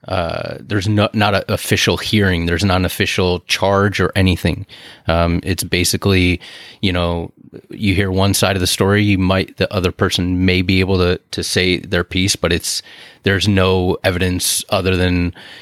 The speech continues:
you know, um, what's there at that specific point in time. Um, a-, and, uh, the problem with that is if it's granted, and, you know, we've seen,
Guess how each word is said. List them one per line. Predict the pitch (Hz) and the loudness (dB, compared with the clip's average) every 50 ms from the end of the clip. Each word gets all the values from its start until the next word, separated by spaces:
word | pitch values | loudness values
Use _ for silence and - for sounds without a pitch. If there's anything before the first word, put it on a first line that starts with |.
| - - | -8 -4
you | - 95 | -2 0
know, | 87 90 90 87 85 87 92 - - | 2 2 2 2 0 0 -2 -2 0
um, | 92 92 90 87 85 85 85 85 82 82 82 92 110 _ _ _ _ _ - | 0 2 2 4 2 2 0 0 -2 -6 -8 -12 -16 _ _ _ _ _ -16
what's | - - 73 101 95 101 95 - - | -14 -12 -6 -2 0 0 0 0 -2
there | 101 87 101 101 101 101 92 - | -2 0 0 2 2 2 0 0
at | 98 95 - | -2 -2 -2
that | - 87 85 - | -2 -2 -2 -4
specific | - - - - - - 92 - 87 80 _ - | -6 -4 -2 0 0 0 0 0 -2 -6 _ -4
point | - - 87 76 76 - - | -2 -2 -2 -2 -4 -8 -8
in | - 87 82 | -8 -6 -6
time. | - - - 82 80 80 82 82 - _ _ _ _ _ _ _ _ - | -4 -2 -2 -2 -2 -4 -8 -12 -18 _ _ _ _ _ _ _ _ -4
Um, | - 87 85 80 80 78 76 78 78 85 90 90 _ _ _ _ _ _ _ _ - - | 0 0 2 2 2 0 -2 -4 -10 -16 -18 -20 _ _ _ _ _ _ _ _ -8 -8
a-, | 87 - | -6 -6
and, | - 92 90 87 87 85 82 82 80 80 82 - _ _ _ _ _ _ _ _ _ _ _ _ _ _ - | -4 -4 -4 -4 -4 -6 -6 -8 -10 -14 -16 -20 _ _ _ _ _ _ _ _ _ _ _ _ _ _ -6
uh, | 85 87 87 85 | -4 -4 -4 -4
the | 82 90 | -6 -8
problem | - - - 107 113 117 113 98 92 | -6 -4 -2 -2 0 0 -2 -2 -2
with | 90 - | -2 -2
that | - 92 95 95 92 - | 0 0 0 0 -2 -2
is | 101 95 90 90 90 90 87 - - - - - - - - - - | -2 0 0 0 0 -2 -2 -4 -6 -8 -12 -20 -20 -20 -20 -12 -8
if | - 95 - - | -6 -6 -2 -2
it's | 101 92 98 | -2 -2 -2
granted, | 101 - 92 90 95 107 117 127 - - 92 92 95 107 - - | -4 -2 0 2 2 2 2 0 0 0 0 0 0 -2 -2 -2
and, | 107 92 92 95 - - 76 - _ - | 0 0 0 0 -4 -6 -14 -16 _ -4
you | 101 101 | 0 0
know, | 98 92 90 | 2 2 2
we've | 90 98 95 87 | 2 0 0 0
seen, | - - - 101 98 95 92 92 90 87 85 82 | 0 0 0 2 2 2 2 2 2 0 0 -2